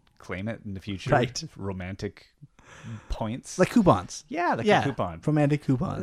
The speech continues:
Speaker 1: That
Speaker 2: which
Speaker 1: sounds,
Speaker 2: is something,
Speaker 1: that
Speaker 2: uh,
Speaker 1: sounds cheap and tacky, though. We
Speaker 2: yeah.
Speaker 1: need a better word for it.
Speaker 2: Uh, do we, do we really need a word for it, or we'll
Speaker 1: Uh,
Speaker 2: just take what we can get?
Speaker 1: yeah, w-
Speaker 2: Yeah.
Speaker 1: I want stars on my s-, my romantic s-,
Speaker 2: Chart.
Speaker 1: yeah. Um,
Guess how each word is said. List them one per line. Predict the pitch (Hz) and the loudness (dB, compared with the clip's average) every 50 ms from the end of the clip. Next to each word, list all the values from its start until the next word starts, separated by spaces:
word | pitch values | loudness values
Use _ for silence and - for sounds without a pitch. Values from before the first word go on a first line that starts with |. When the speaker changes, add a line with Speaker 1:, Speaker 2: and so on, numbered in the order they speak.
| 185 - - | -6 -6 0
Speaker 1:
That | - 160 | 4 6
Speaker 2:
which | 190 190 | 6 8
Speaker 1:
sounds, | 247 233 | 6 6
Speaker 2:
is | - | 6
something, | - 214 190 175 151 139 131 | 6 6 6 6 4 2 2
Speaker 1:
that | - | 2
Speaker 2:
uh, | 123 117 110 | 2 2 2
Speaker 1:
sounds | 226 202 - | 2 0 -2
cheap | - - 170 165 - | -4 -6 -6 -4 -4
and | 139 110 | -6 -8
tacky, | - 113 110 110 - 107 | -8 -8 -10 -8 -8 -6
though. | 87 82 80 | -4 -4 -2
We | 85 175 | 2 2
Speaker 2:
yeah. | 165 127 | 2 2
Speaker 1:
need | 123 | 2
a | 92 | 0
better | 110 101 101 92 | 0 0 0 0
word | 92 92 92 | 0 -2 -4
for | - - 87 85 | -4 -6 -8 -8
it. | 85 - _ _ _ _ _ _ _ _ _ _ _ _ _ _ _ - | -8 -10 _ _ _ _ _ _ _ _ _ _ _ _ _ _ _ -10
Speaker 2:
Uh, | - - 95 - - - | -6 -6 -4 -6 -4 -2
do | - 175 190 | 0 2 2
we, | 202 202 196 - | 2 2 0 -2
do | - 139 156 | -2 0 2
we | 156 151 | 4 4
really | 139 147 151 147 143 | 6 6 6 6 6
need | 143 143 139 | 6 6 6
a | 139 | 6
word | 135 135 135 - | 6 4 4 2
for | - 139 131 131 | 2 0 2 2
it, | 127 - | 2 2
or | 120 113 | 0 2
we'll | 113 117 | 2 0
Speaker 1:
Uh, | |
Speaker 2:
just | 110 113 110 - | 0 -2 -4 -2
take | - 110 104 - | 0 -2 0 0
what | 113 104 | 0 0
we | 101 92 | 0 0
can | - 104 | -2 -4
get? | 104 101 98 | -4 -2 -2
Speaker 1:
yeah, | 101 92 90 87 87 | -2 -2 -2 -2 -4
w- | 90 101 107 | -6 -6 -4
Speaker 2:
Yeah. | 120 110 104 101 123 - - _ _ _ _ _ _ _ _ _ _ _ _ _ _ _ _ - | -4 -4 -4 -4 -8 -12 -16 _ _ _ _ _ _ _ _ _ _ _ _ _ _ _ _ -14
Speaker 1:
I | - | -10
want | 117 117 110 | -10 -10 -10
stars | - - 107 101 101 98 - | -8 -6 -4 -4 -4 -4 -6
on | 107 95 | -6 -8
my | 90 90 | -8 -8
s-, | 87 - - - | -8 -10 -10 -8
my | 107 101 92 90 87 | -8 -8 -6 -8 -8
romantic | 87 92 90 90 87 85 - 85 - | -8 -8 -8 -8 -10 -10 -12 -12 -14
s-, | - - - _ _ _ _ _ - - | -14 -16 -16 _ _ _ _ _ -18 -8
Speaker 2:
Chart. | - - 107 101 98 - - - - | -2 -2 -2 -2 -2 -10 -16 -18 -14
Speaker 1:
yeah. | 107 90 87 - - _ _ _ - - _ _ _ _ _ _ _ _ _ _ _ _ _ _ _ _ _ _ - | -12 -10 -10 -10 -12 _ _ _ -20 -20 _ _ _ _ _ _ _ _ _ _ _ _ _ _ _ _ _ _ -8
Um, | 113 110 113 113 113 110 110 107 90 | -6 -4 -2 -2 -2 -2 -4 -6 -8